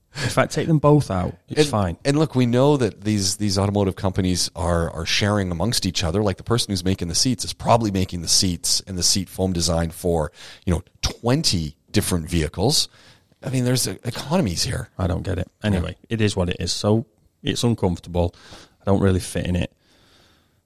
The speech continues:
Speaker 1: The infotainment in this car
Speaker 2: Oh, no.
Speaker 1: was ridiculous.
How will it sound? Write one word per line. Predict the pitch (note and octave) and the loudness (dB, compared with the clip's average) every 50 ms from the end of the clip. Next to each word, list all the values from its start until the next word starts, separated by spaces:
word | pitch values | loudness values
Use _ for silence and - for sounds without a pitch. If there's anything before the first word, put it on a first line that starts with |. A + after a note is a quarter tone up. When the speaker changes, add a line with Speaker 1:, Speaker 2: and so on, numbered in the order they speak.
| _ _ _ _ _ _ _ _ _ _ _ _ _ _ _ _ _ _ _ _ - | _ _ _ _ _ _ _ _ _ _ _ _ _ _ _ _ _ _ _ _ -4
Speaker 1:
The | - A2+ | 0 2
infotainment | A#2 B2 A#2 - - - - A#2 G#2 F#2+ E2 D#2+ E2 F2 - _ - | 4 2 2 0 -4 -4 0 2 2 2 2 0 -4 -6 -8 _ -6
in | G2 F#2 F#2+ | -2 0 0
this | F#2+ - | 0 0
car | - - G2 F2 D#2+ D#2 E2+ | -2 -2 0 0 0 0 0
Speaker 2:
Oh, | F#2 F2+ E2 | 2 2 2
no. | D#2+ D2+ C#2 C#2+ - | 0 -2 -4 -4 -2
Speaker 1:
was | F2+ F2 F#2+ | -2 0 0
ridiculous. | F2+ D#2+ - - - - E2+ D#2+ - - - - - | -2 -2 -4 -6 -4 -4 -4 -2 0 0 0 0 0